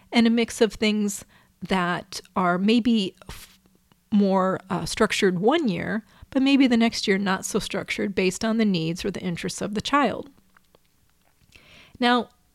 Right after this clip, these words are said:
in the, in the middle here is where we get a lot of other different, uh, types, or I should say philosophies, of homeschooling.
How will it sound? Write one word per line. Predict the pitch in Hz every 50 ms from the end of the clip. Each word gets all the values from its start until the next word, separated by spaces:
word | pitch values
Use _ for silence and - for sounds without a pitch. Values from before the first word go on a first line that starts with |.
| _ -
in | 262 277 294 320
the, | 311 - -
in | 247 277 285
the | 277
middle | 262 247 285 311 359 359 330
here | 320 330 330 339 349 339 247 - -
is | 247 233 - -
where | 247 233 226
we | 233 233 240
get | 202 226 214 208
a | 202
lot | 180 180 180 208 202 202 208 220 233
of | 226 208 202 _ -
other | 202 202 175 196 196 190 185 165 - - - 170
different, | - 202 214 - - 208 175 165 - - _ _ _ _ _ _ _ _ _ _ _ _ _ _ -
uh, | 202 175 175 170 - - _ -
types, | - - - 240 226 220 - - - - - - - -
or | 196 180 175 165 160 160 160 - _ -
I | 190
should | 208 - - 220 185
say | - 190 180
philosophies, | - - - 214 196 196 208 214 - - 208 - - 180 156 143 147 - - - _ _ - - - _ _ -
of | 214 196 -
homeschooling. | - 220 208 208 190 - - - - - - - - -